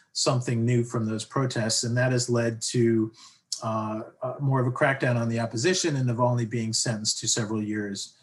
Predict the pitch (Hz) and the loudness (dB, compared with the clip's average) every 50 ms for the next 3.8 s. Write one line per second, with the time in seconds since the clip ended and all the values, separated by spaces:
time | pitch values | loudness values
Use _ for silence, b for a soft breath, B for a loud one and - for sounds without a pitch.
0 | b b b _ - 101 101 101 95 101 - - 110 110 98 - - 143 117 - | b b b _ -10 -8 -8 -8 -8 -10 -10 -8 -8 -8 -6 -2 0 0 0 0
1 | - - - _ _ _ _ _ _ _ _ _ _ _ _ _ _ _ _ - | -2 -8 -14 _ _ _ _ _ _ _ _ _ _ _ _ _ _ _ _ -14
2 | - - 120 113 - - 160 151 147 147 131 - - _ _ _ - 165 196 202 | -8 -4 -2 0 2 4 4 4 4 2 0 -4 -10 _ _ _ 6 8 8 8
3 | 202 190 175 175 180 175 165 170 - 170 147 143 135 131 127 | 8 8 8 6 6 6 4 2 2 0 2 2 0 -2 -4